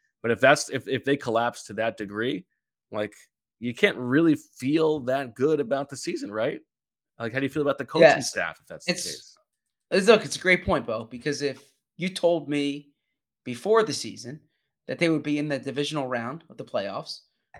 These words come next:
Speaker 2: I would say that's a success, right? Like, that's, that's improvement upon last year. And if you told me that they do it when Jalen Hurts is an M V P candidate, I would say that's a, that's a complete success. But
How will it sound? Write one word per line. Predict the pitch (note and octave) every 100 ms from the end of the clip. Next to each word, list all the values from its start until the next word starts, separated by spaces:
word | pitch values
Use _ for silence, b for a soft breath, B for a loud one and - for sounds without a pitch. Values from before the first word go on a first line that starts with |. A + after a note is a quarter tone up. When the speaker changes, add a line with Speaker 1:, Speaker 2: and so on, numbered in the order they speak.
| -
Speaker 2:
I | D3 F3+
would | E3+
say | - C#3
that's | C#3+ -
a | -
success, | - E3 - E3 A#2 - _ _ _
right? | C3 D3 E3
Like, | C#3 C3
that's, | C#3 D3+ D#3 - b b -
that's | C#3 D3
improvement | C3 - D3+ D3 D3
upon | D3 D#3 C3
last | B2 B2+ -
year. | D3 D#3+
And | C#3
if | A#2
you | A2
told | C3 C3
me | C3 B2+
that | B2+ B2 A#2+ - _ _ _ -
they | B2
do | C3+ C#3+
it | C#3
when | C#3
Jalen | A#2+ C3+ C3+
Hurts | C3 C3 C3
is | A#2
an | C3+
M |
V | C3+ B2
P | D3+
candidate, | D3 C#3+ B2+ B2+ C3
I | B2+
would | A#2+
say | C3
that's | B2 C3 -
a, | C3 B2 _ _ _ _ -
that's | C#3+ D3+
a |
complete | C#3+ D#3+ G#3+
success. | G#3 - G#2+ G#2
But | - E3 D#3+ -